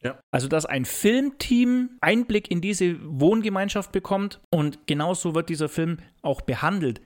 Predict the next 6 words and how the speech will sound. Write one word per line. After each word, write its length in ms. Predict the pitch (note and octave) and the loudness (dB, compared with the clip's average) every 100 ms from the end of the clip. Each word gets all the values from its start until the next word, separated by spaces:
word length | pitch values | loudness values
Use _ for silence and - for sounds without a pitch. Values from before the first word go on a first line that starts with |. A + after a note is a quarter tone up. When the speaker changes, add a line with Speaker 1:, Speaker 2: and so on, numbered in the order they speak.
| _ - | _ -12
Speaker 2:
Es 160 | C#3+ | -10
sieht 180 | - D3+ | -8 -6
aus 380 | D3 F3 G3+ - | -4 -2 -4 -6
wie 140 | D3 | -6
ein 160 | C3+ B2 | -4 -6
Found-Footage-Film, 1000 | - B2 A#2+ - E3+ G#3 G3+ - G3+ A3 | -4 -4 -4 -4 -4 -2 -4 0 0 0